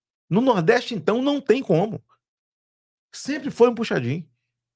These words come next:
Em tudo que é lugar, era um partido de gaveta. O prefeito fala, "Não, esse partido é meu aí", tá? Os prefeitos, os candida-, os, os presidentes das,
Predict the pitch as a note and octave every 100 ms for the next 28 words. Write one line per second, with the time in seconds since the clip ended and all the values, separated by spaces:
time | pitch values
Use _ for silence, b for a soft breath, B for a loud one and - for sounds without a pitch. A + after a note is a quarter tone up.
0 | _ _ _ _ _ - A3 - E4+ D#4+
1 | C#4 C#4 F#3 E3 A#3 E3 G3 G#3 F3+ G#3+
2 | A3 A#3 D3+ F3 F3+ F#3+ F#3 G3 A#3 A3+
3 | B3+ D4+ - F3 G#3+ F#3+ D3+ E3 C3+ D#3+
4 | F3+ E3 E3+ - C#3+ D#3 D#3 B B B
5 | D#3 D3+ F#3+ D3 B2+ - - B2 A2 -
6 | A2 - C3+ A2 G2+ C#3 C#3+ B2 G2 F#2
7 | F2+ -